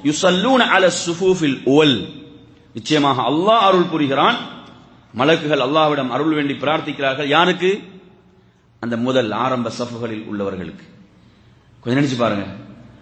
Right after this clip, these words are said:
முதல் சஃப்ல எப்ப கடைசியா தொழுதீங்க? முதல் சஃப்ல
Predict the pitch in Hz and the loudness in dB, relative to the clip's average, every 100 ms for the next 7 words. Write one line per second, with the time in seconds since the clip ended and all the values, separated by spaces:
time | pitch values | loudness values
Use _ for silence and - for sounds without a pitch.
0 | - - - 143 185 180 147 143 147 151 | -20 -12 0 4 4 4 0 2 0 0
1 | - - - - - - - 151 156 160 | -4 -16 -18 -20 -20 -8 -2 0 4 2
2 | 147 151 131 123 117 110 - - - - | 4 2 2 -2 -4 -6 -10 -18 -20 -20
3 | - - - - 143 165 156 143 147 156 | -20 -20 -20 -4 2 4 4 2 4 2